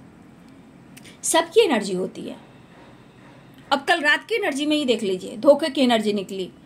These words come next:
कि बहुत सारे व्यूअर्स आपके पार्टनर धोखा दे रहे हैं, ठीक है, और आपको छोड़कर आगे बढ़ना चाह रहे हैं। तो कुछ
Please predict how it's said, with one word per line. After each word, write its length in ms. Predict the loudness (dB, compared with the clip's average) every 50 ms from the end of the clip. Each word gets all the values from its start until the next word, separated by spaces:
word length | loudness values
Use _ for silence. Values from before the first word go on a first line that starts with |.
| -20 -20 -20 -20 -20 -20 -20 -20 -16 -8
कि 100 | -4 0
बहुत 300 | 2 2 2 2 0 0
सारे 260 | 0 0 0 0 2 0
व्यूअर्स 200 | 0 0 0 0
आपके 220 | -2 -2 -2 -4
पार्टनर 320 | -2 0 0 2 2 2 2
धोखा 320 | 4 2 2 2 2 0 0
दे 160 | 0 -2 -4
रहे 100 | -4 -6
हैं, 160 | -8 -12 -16 -20 -20 -20 -20 -20 -20 -20 -20 -20 -16 -6 -4
ठीक 160 | -2 0 0
है, 160 | 0 0 -2 -4 -10 -20 -20 -20 -20 -20 -20 -20 -20 -20 -4
और 200 | 0 2 2 2 2 0 -2
आपको 280 | -2 -2 -2 -4 -6 -6
छोड़कर 300 | -4 -4 -4 -2 0 0
आगे 240 | 0 2 2 0 2
बढ़ना 300 | 0 0 0 -2 -4 -4
चाह 180 | -4 -6 -6
रहे 80 | -4 -4
हैं। 80 | -4
तो 60 | -4 2
कुछ 340 | 4 4 4 4 2 -2